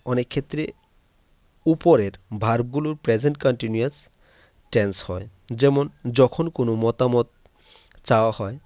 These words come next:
তখন think প্রেজেন্ট কন্টিনিউয়াস টেন্সে ব্যবহৃত হয়। যেমন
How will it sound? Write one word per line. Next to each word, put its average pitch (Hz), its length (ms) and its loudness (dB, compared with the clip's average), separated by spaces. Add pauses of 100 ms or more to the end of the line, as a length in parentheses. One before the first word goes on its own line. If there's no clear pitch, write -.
তখন 123 280 -2 (180)
think 160 280 2 (200)
প্রেজেন্ট 120 460 0
কন্টিনিউয়াস 110 580 -2
টেন্সে 110 400 -4 (200)
ব্যবহৃত 101 380 -4
হয়। 101 180 -8
যেমন 120 320 -2